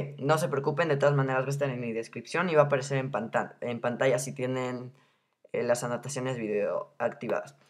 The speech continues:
Ok, luego le van a dar a Add Source, le voy a dar a Cancel porque yo ya lo tengo y esperen a que lo agreguen.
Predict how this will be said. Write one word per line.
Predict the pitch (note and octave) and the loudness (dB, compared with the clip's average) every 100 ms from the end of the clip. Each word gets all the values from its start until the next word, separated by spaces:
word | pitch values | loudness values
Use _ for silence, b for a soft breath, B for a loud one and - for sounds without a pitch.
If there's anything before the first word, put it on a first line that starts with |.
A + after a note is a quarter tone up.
| B B | B B
Ok, | C#3+ D3 | 4 8
luego | D3 D#3 | 8 8
le | C#3+ | 8
van | C#3+ | 6
a | C#3 | 6
dar | C3 - | 6 4
a | |
Add | - C3+ C#3+ | 4 4 2
Source, | C#3+ E3+ G3+ - - | 2 2 0 -4 0
le | C3 | 4
voy | C#3 | 4
a | |
dar | C3 B2 | 4 0
a | B2 | 0
Cancel | C#3+ D3 D#3 - | 0 0 -4 -8
porque | B2 B2+ | -10 -6
yo | B2+ | -4
ya | A#2+ | -2
lo | A2+ | -2
tengo | C#3 D3+ D#3 C#3+ - _ b b b | -2 -2 -4 -8 -16 _ b b b
y | C#3+ D3+ | 2 4
esperen | C#3+ D3 D3+ D3 | 6 4 4 4
a | B2+ | 0
que | - C3 | 0 -2
lo | B2 | 0
agreguen. | A#2 A#2+ G#2 - | 0 0 -4 -8